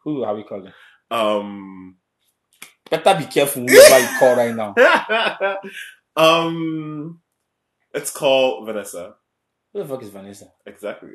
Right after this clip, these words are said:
Speaker 2: Who's Vanessa?
Speaker 1: Yeah, like, that was the only opportunity and you failed the name, so
Speaker 2: Oh,
Speaker 1: let's
Speaker 2: wait,
Speaker 1: move on.
Speaker 2: no.
Speaker 1: Let's not, oh, wait, anything, yeah.
Speaker 2: Wait.
Speaker 1: I'm not having a conversation over the phone with somebody about how good of a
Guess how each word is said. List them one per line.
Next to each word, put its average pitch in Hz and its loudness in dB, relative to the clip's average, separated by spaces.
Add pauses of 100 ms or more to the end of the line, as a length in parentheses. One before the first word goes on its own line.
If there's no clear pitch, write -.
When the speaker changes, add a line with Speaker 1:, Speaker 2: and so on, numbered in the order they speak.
(120)
Speaker 2:
Who's 143 -14
Vanessa? 85 -18 (560)
Speaker 1:
Yeah, 123 0
like, 117 -4 (360)
that 135 2
was 139 0
the 117 -6
only 117 -6
opportunity 107 -14
and 95 -16
you 92 -20
failed 117 -10
the 101 -16
name, 101 -14
so 87 -20 (180)
Speaker 2:
Oh, 156 2
Speaker 1:
let's 139 0
Speaker 2:
wait, 123 -4
Speaker 1:
move 117 -8
on. 160 -6
Speaker 2:
no. 165 -2
Speaker 1:
Let's 208 2
not, 185 2 (280)
oh, 135 4
wait, 131 0
anything, 117 -8
yeah. 104 -6
Speaker 2:
Wait. 160 -4
Speaker 1:
I'm 165 0
not 208 4
having 170 4
a 143 0
conversation 135 -2
over 135 2
the 123 -8
phone 135 2
with 247 -4
somebody 127 0
about 113 -2
how 117 0
good 113 -12
of 101 -20
a - -20